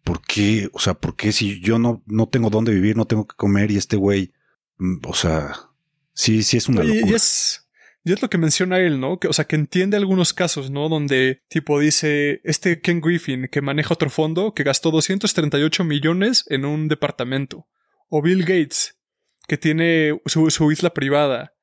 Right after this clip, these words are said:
Speaker 2: Este, o por ejemplo, este Donald Trump, que gastaba setenta mil dólares, como millón cuatrocientos mil pesos al, al año, en cuidado de pelo, ¿no? <laughs> En tratamiento de pelo.
Speaker 1: <laughs>
Speaker 2: O sea, imagínate esa locura. O sea, entonces sí tenemos como casos de,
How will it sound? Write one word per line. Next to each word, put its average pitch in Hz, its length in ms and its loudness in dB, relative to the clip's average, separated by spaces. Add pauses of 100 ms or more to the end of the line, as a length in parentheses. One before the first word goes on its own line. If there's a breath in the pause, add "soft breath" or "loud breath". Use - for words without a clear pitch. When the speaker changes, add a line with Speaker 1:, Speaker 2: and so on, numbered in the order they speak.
(360)
Speaker 2:
Este, 139 760 -2
o 147 140 -6
por 151 140 0
ejemplo, 170 440 -2
este 165 200 -2
Donald 170 320 2
Trump, 165 280 0
que - 160 -4
gastaba 156 320 -2
setenta 151 460 -2
mil 175 240 -2
dólares, 175 580 2
como 143 240 -2
millón 170 580 -2
cuatrocientos 147 640 -2
mil 170 440 0
pesos 156 320 0
al, 139 200 -4
al 139 200 -2
año, 175 420 -2
en 139 380 -2
cuidado 160 360 2
de 156 120 4
pelo, 151 400 -4
¿no? 143 120 -4
<laughs> 175 60 0
En 185 100 -2
tratamiento 165 580 0
de 156 120 0
pelo. 160 300 -2
Speaker 1:
<laughs> 135 100 -2 (340 loud breath)
Speaker 2:
O - 100 -20
sea, 165 80 -4
imagínate 196 480 -2
esa 196 160 0
locura. 151 460 0 (1000 loud breath)
O - 60 -4
sea, 165 100 2
entonces 190 340 2
sí 220 100 -2
tenemos 226 340 -2
como 156 280 -2
casos 170 360 -2
de, 131 460 2